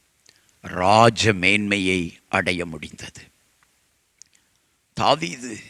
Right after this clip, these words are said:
ஆடுகளை மேய்த்து கொண்டிருந்தான். ஆனால் ஜெபிக்கிறவனாய், பாடல் பாடுகிறவனாய், துதிக்கிறவனாய், இசைக்கருவிகளை மீட்டு தேவனை மகிமைப்படுத்துகிறவனாய் மாறின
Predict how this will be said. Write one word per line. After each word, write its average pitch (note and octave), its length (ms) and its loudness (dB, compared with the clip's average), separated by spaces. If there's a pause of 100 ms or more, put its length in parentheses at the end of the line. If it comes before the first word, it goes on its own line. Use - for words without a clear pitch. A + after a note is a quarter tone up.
(920)
ஆடுகளை F3+ 600 6
மேய்த்து C#3 400 -4
கொண்டிருந்தான். E2+ 640 -12 (1160)
ஆனால் F2+ 440 -8 (1040)
ஜெபிக்கிறவனாய், G#2+ 920 -6 (560)
பாடல் B2+ 520 4
பாடுகிறவனாய், A#2 920 -2 (140)
துதிக்கிறவனாய், B2 960 -6
இசைக்கருவிகளை C3+ 840 0
மீட்டு A#2+ 500 -4
தேவனை C3 520 0 (100)
மகிமைப்படுத்துகிறவனாய் A#2+ 1300 -4 (460)
மாறின G#2+ 580 -8